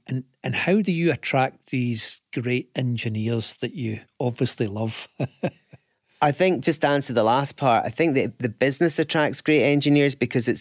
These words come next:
Speaker 2: tends to be engineers who are really inspired by audio and are passionate about music.
Speaker 1: But, but it's
Speaker 2: And
Speaker 1: a
Speaker 2: there's not
Speaker 1: culture,
Speaker 2: that many places
Speaker 1: it's
Speaker 2: to
Speaker 1: a
Speaker 2: do it.
Speaker 1: culture where you're giving them responsibility.
Speaker 2: Yes.
Speaker 1: Yes.
Speaker 2: And so a lot of the time, I don't need to think about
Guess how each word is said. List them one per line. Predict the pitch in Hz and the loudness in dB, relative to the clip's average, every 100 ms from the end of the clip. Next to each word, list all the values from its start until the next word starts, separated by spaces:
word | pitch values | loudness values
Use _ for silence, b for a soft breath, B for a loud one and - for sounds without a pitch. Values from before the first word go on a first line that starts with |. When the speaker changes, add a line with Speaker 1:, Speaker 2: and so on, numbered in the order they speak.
| - - | -4 0
Speaker 2:
tends | 143 131 | 0 0
to | - | 0
be | 123 | 2
engineers | 117 113 120 120 117 - | 2 2 2 4 4 0
who | - 117 | 0 2
are | 113 107 | 2 0
really | 110 120 113 | 0 2 4
inspired | 104 104 - 104 104 104 - | 4 0 0 2 2 0 0
by | 101 95 92 - | 2 2 0 2
audio | 104 104 117 113 | 0 2 2 2
and | 92 | 2
are | |
passionate | - - 101 - 113 85 | -4 -2 -2 0 0 0
about | 90 98 76 | 0 0 2
music. | 104 107 143 123 - - | 2 2 2 0 -2 -10
Speaker 1:
But, | - | -6
but | 156 | -4
it's | - | 0
Speaker 2:
And | |
Speaker 1:
a | 110 | 0
Speaker 2:
there's | 113 | 2
not | 131 | 2
Speaker 1:
culture, | 196 98 107 180 | 2 2 2 2
Speaker 2:
that | 143 | 2
many | 127 131 127 | 2 2 0
places | - 123 123 - 131 120 - | 0 2 2 0 0 0 -2
Speaker 1:
it's | - | -2
Speaker 2:
to | 143 | -2
Speaker 1:
a | 131 | 0
Speaker 2:
do | 123 | 2
it. | |
Speaker 1:
culture | 131 - - 151 120 | 2 0 -4 -4 -4
where | 139 135 | -2 -2
you're | 120 123 120 110 _ | -4 -4 -6 -8 _
giving | - 131 131 120 | -4 -4 -2 -2
them | 120 120 110 | -2 -2 -4
responsibility. | - - 117 113 - 104 117 143 - - - | -6 -4 -6 -6 -8 -8 -8 -10 -12 -18 -10
Speaker 2:
Yes. | 117 117 104 90 - - | 0 2 2 0 -4 -6
Speaker 1:
Yes. | - 110 - - - - | -12 -16 -14 -14 -14 -2
Speaker 2:
And | 123 113 | -2 2
so | 143 | 2
a | |
lot | 143 202 | 4 4
of | |
the | 135 | 2
time, | 185 156 135 - | 0 0 0 0
I | 131 | 0
don't | 139 143 107 | 2 2 4
need | 123 120 | 2 2
to | 117 | -2
think | 120 117 117 | 0 0 0
about | 110 107 107 | 0 2 4